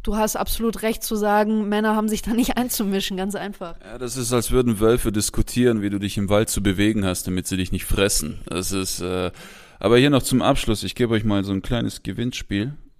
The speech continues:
Speaker 2: Ähm, und zwar, es gibt ja den Bechtel-Test. Wie, wie ging,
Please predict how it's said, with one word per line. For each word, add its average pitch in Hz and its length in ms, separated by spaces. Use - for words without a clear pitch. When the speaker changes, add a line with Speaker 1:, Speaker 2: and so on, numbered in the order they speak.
Speaker 2:
Ähm, 90 720
und 95 160
zwar, 110 200
es - 140
gibt - 220
ja 95 280
den 98 540
Bechtel-Test. - 920
Wie, 92 240
wie 98 120
ging, 110 240